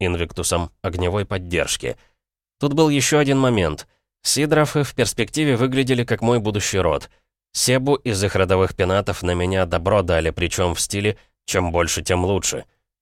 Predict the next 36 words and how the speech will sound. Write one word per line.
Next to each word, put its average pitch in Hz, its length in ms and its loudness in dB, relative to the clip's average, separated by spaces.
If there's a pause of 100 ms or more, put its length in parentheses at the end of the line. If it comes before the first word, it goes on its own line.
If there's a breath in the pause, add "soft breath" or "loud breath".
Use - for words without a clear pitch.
(120)
Пока 151 260 0
мы 151 140 2
с - 120 0
«в 117 60 2
натуре» 110 360 4
графом 95 460 2
по 92 100 2
делу 95 240 4
не 87 140 2
говорили, 87 500 0
но 107 180 2
намёками 85 520 0
перекидывались. 85 840 -2 (300)
Так 123 160 -6
вот, 120 240 2
мне 113 360 2
опыт 107 280 -2
командования 101 720 2
над 92 200 0
старшими 87 500 0
родичами, 101 580 0 (320 soft breath)
а 90 160 0
они, 87 240 2
если 85 320 -2
я 82 140 0
к - 60 -6
Сидоровым 82 560 -2
пойду, 85 320 0
автоматически 82 760 -4
старшими 87 500 -2
станут, 98 460 -2 (320 soft breath)
очень 117 300 0
не 113 80 0
помешает. 98 680 0 (400)
И 143 80 -4
им. 92 440 -2